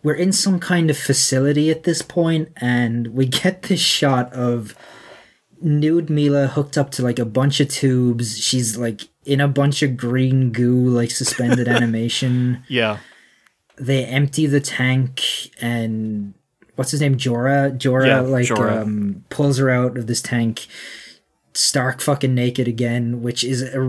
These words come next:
Speaker 1: a thing I never remember, but Paul
Speaker 2: Yeah.
Speaker 1: W S Anderson loves to get her naked in these movies.
Speaker 2: I think th-, I
Speaker 1: Um,
Speaker 2: think it's only in these first two, right? Like, I
Speaker 1: I
Speaker 2: don't
Speaker 1: think
Speaker 2: think,
Speaker 1: so,
Speaker 2: I don't think
Speaker 1: yeah.
Speaker 2: she, she's nude anymore after these.
Speaker 1: Yeah, but, um, so, like, she's not able to talk. He's like, "Do you remember anything? Do you know who you are?"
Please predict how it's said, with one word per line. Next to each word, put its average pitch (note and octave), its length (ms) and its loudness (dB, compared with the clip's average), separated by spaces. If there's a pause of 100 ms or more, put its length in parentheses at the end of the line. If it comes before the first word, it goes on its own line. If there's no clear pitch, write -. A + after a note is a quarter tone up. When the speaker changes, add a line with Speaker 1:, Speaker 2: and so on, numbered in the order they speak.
(140)
Speaker 1:
a C3+ 80 -2
thing C#4 280 0
I G#3+ 80 2
never F3+ 400 2
remember, D3+ 480 0
but A2+ 160 -4
Paul D#3 240 -2
Speaker 2:
Yeah. A#3 80 4
Speaker 1:
W C4+ 140 4
S B2 60 2
Anderson C#3 380 0
loves C#3 180 0
to - 80 0
get C#3 140 0
her B2+ 100 0
naked B2+ 360 -2
in G#2+ 100 -4
these G#2+ 180 -4
movies. G#2+ 460 -6
Speaker 2:
I D3+ 100 2
think C#4+ 280 -4
th-, - 100 0
I G3 80 0
Speaker 1:
Um, G#3 60 -2
Speaker 2:
think B3+ 160 0
it's - 180 -2
only G#3+ 220 0
in D#3+ 80 0
these C3+ 180 -2
first G3+ 380 -2
two, A2 160 -2
right? A#2 380 0
Like, A#2+ 300 0
I B2+ 60 2
Speaker 1:
I C3+ 40 2
Speaker 2:
don't E3+ 160 4
Speaker 1:
think G#3 140 4
Speaker 2:
think, D3+ 100 2
Speaker 1:
so, C#3+ 180 6
Speaker 2:
I A#2+ 80 4
don't C3 160 2
think G2+ 140 0
Speaker 1:
yeah. G2+ 60 0
Speaker 2:
she, A#2+ 280 -2
she's A#2+ 300 -4
nude A#2 260 -2
anymore A2 400 -8
after A2 240 -10
these. A2+ 440 -4 (540)
Speaker 1:
Yeah, A2 360 -2
but, B2+ 320 -2
um, A#2 600 -2
so, C3 280 -2
like, B2+ 200 -2
she's E3 320 2
not D3+ 240 2
able C3 300 0
to A#2 120 -8
talk. C3 580 0
He's A#2+ 240 -4
like, A2+ 140 -4
"Do A#2+ 80 -4
you A2+ 120 -2
remember C#3 480 0
anything? C3+ 480 0
Do A#2 80 -2
you A2 100 -4
know A#2 120 -4
who A2+ 80 -6
you A2+ 240 -2
are?" A#2+ 480 0